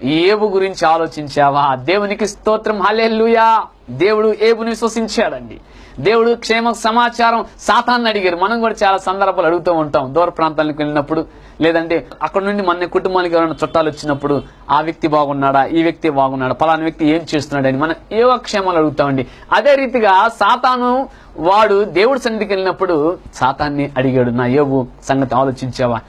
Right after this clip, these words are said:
ఎందుకు అన్నాడంటే ఆ మాట, already యోబును నాశనం చేయటానికి సాతాను తన దూతలతో కూడా వెళ్ళాడండి. కానీ యోబుని నాశనం చేద్దామంటే యోబు చుట్టూరు, తన కుటుంబం చుట్టూరు, తనకి కలిగిన సమస్తం చుట్టూరు కూడా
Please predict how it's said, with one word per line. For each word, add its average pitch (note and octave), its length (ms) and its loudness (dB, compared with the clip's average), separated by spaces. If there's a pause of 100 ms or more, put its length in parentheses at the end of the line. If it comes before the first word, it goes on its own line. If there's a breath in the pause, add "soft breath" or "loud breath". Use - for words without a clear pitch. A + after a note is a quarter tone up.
(240 loud breath)
ఎందుకు A#3+ 240 -2
అన్నాడంటే E3+ 400 0
ఆ D3+ 60 2
మాట, D3+ 300 0
already F#3+ 640 0
యోబును G3+ 480 0
నాశనం F3+ 500 -2
చేయటానికి D3+ 600 0 (320 loud breath)
సాతాను G3+ 460 0
తన E3+ 180 0
దూతలతో G3 500 0
కూడా F3+ 200 0
వెళ్ళాడండి. C#3+ 560 0 (260 loud breath)
కానీ A#3+ 180 0
యోబుని C4+ 520 2
నాశనం A#3+ 360 0
చేద్దామంటే G#3+ 880 0
యోబు B3+ 300 2 (120)
చుట్టూరు, G#3+ 580 0 (420 loud breath)
తన G#3 80 0
కుటుంబం B3 580 0
చుట్టూరు, A3+ 720 0 (140)
తనకి A#3 200 2
కలిగిన B3 380 -2
సమస్తం B3 580 -2
చుట్టూరు B3+ 260 -2
కూడా G3+ 480 2